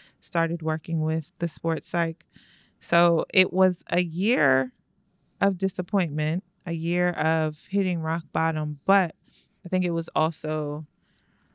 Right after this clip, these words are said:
a year that kind of forced me to, I guess, get to know myself and readjust some things that I,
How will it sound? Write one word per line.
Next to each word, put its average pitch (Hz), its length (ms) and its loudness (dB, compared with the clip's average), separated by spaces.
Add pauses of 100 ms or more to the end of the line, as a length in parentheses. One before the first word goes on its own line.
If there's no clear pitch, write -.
(220)
a 165 120 2
year 156 440 -2
that 143 220 -4 (120)
kind 160 200 -8
of 151 100 -10
forced 165 540 -6
me 143 380 -6
to, 131 460 -6 (180)
I 151 60 -12
guess, 175 220 -6
get 160 200 -6
to - 100 -10
know 143 220 -6
myself - 680 -8
and 139 600 -6
readjust 143 1080 -4 (600)
some 147 300 -6
things 127 600 -6
that 135 340 0 (1000)
I, 165 400 4